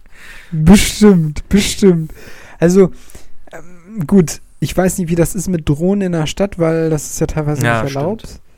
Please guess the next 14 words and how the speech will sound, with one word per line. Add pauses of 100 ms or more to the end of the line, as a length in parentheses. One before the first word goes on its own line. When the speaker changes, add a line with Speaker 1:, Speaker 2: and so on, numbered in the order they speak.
(840)
Speaker 1:
Ähm, (160)
aber (300)
gut,
könnte
man
sich
Genehmigungen
einholen,
aber (360)
in
einer
Großstadt
wie
Berlin